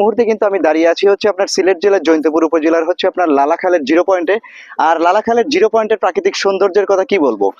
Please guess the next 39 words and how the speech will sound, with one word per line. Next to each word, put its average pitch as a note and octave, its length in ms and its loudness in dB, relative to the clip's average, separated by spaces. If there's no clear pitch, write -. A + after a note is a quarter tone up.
আর E3 160 0
সবচাইতে A3+ 420 0
এখানকার A#3+ 400 0
সবচাইতে A3+ 340 -2
অদ্ভুত F#3+ 420 2
যে A#3+ 80 2
বিষয়টা, F#3 360 0
সেটা F3 220 0
হচ্ছে G#3 180 -2
যে A3 160 2
এই A3 160 2
যে A#3+ 260 4
আপনার G3+ 460 2
লালাখালের F3+ 500 0
যে A3+ 100 -2
পানিগুলো G3 420 0
দেখতে D#3+ 240 -2
পাচ্ছেন, C3 280 -2
এই D#3+ 80 -2
পানিগুলোর F#3 440 0
কালার F#3 260 -2
কিন্তু G3+ 200 -4
সম্পূর্ণ G3 460 -2
নীল G3 280 2
কালার। A2 300 -2
এখানে F3 320 -2
কিন্তু G3 360 0
আসলে F3+ 280 0
আপনারা G3+ 260 0
এই G3 120 4
সৌন্দর্যটুকু G3 600 0
দেখতে E3+ 220 0
পারবেন। C#3+ 280 0
আর F3 280 0
কা-, F#3+ 120 -4
পানির G#3 260 -2
কালারটা A#3+ 340 0
কিন্তু A#3+ 200 0
just A#3 280 -2